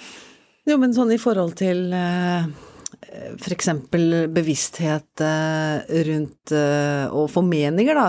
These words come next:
rundt mannlige og kvinnelige sjefer, så er det gjort flere eksperimenter, både på Harvard, men også her hjemme i Norge, på B I, hvor studentene skal komme med tilbakemeldinger på hvordan de oppfatter en mannlig og kvinnelig leder. Altså, det,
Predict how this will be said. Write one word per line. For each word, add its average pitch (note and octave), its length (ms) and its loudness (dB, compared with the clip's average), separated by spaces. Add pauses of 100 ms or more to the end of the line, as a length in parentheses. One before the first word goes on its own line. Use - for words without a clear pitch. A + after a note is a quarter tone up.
(140)
rundt D#3+ 320 0
mannlige D3+ 480 0
og - 80 -12
kvinnelige D3+ 460 0 (100)
sjefer, F3+ 320 0
så F3 140 0
er D3+ 100 0
det E3+ 80 0
gjort E3 240 -2
flere C#3+ 240 0
eksperimenter, C#3 720 -4 (260)
både D#3 300 0
på E3 80 0
Harvard, D#3 400 0
men D#3+ 160 -2
også D#3+ 240 -2
her D3+ 240 -2
hjemme D#3 240 -2
i D#3+ 80 -2
Norge, D3 320 0
på E3 160 0
B D#3+ 140 0 (160)
I, - 20 0 (920)
hvor F#3 280 2
studentene E3+ 560 0
skal - 160 -2
komme D#3 220 0
med D#3+ 80 0
tilbakemeldinger D3 720 -2
på E3+ 100 0
hvordan C#3+ 320 0
de D#3+ 140 4 (540)
oppfatter F#3 640 -2 (260)
en E3+ 160 2
mannlig C#3+ 400 -2
og E3 160 -4
kvinnelig D3+ 460 0 (100)
leder. E3 400 2
Altså, D#3 320 -2
det, D#3 220 -2